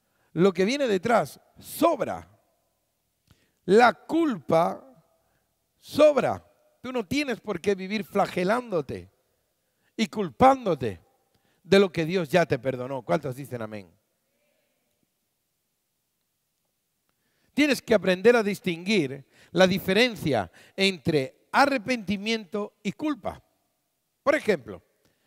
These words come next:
el hijo pródigo. El hijo pródigo, cuando estaba en, en el, en, con los cerdos, él dijo,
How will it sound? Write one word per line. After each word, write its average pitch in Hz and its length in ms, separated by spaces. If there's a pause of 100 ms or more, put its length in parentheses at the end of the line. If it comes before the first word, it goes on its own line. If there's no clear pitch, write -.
el 233 140
hijo 262 260
pródigo. 143 480 (800)
El 220 140
hijo 320 200
pródigo, 190 520 (260)
cuando 214 320
estaba 311 500 (280)
en, 214 340
en 208 180
el, 185 400
en, 165 720 (560)
con 190 160
los 180 120
cerdos, 185 640 (400)
él 208 180
dijo, 160 420